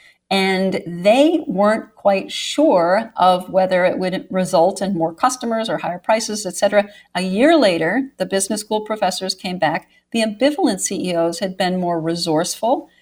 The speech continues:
and they had been more inclusive. They listened to more voices. In other words,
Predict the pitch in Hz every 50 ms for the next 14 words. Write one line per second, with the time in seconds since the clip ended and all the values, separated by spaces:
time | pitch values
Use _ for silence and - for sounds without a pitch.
0 | _ _ _ - 190 196 196 196 196 208 196 190 190 190 180 180 185 185 180 175
1 | 175 175 - 196 190 190 - - - 269 269 269 269 - 165 131 - - 170 170
2 | 170 165 165 180 196 202 - - 233 226 226 - 226 214 208 208 196 196 175 170
3 | 185 - - 190 190 - - - - - _ - 226 240 254 262 277 269 254 254
4 | 240 233 -